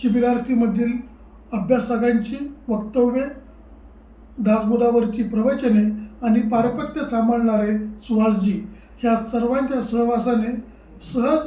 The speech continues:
शक्य होईल असं मला वाटत आहे. चाफळची रामाची मूर्ती अजूनही डोळ्यासमोरून जात नाही. डोळे बंद केले तर लगेच ती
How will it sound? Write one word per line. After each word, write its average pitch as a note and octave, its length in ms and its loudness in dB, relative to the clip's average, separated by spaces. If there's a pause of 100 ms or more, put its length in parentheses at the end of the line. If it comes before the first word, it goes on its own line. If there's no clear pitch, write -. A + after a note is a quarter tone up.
(140)
शक्य B3 400 -4
होईल A#3+ 280 0 (420)
असं A#3 200 -2
मला A3 220 0 (540)
वाटत G#3+ 300 0
आहे. - 220 -6 (1900)
चाफळची C4+ 460 0
रामाची B3 480 2
मूर्ती B3 480 0
अजूनही B3+ 360 0
डोळ्यासमोरून A#3+ 720 2
जात A3 260 -2
नाही. G3 160 0 (420)
डोळे A3+ 220 4
बंद A3+ 280 2
केले A#3+ 320 0 (500)
तर B3 140 0 (340)
लगेच C4 360 0
ती C4+ 180 -4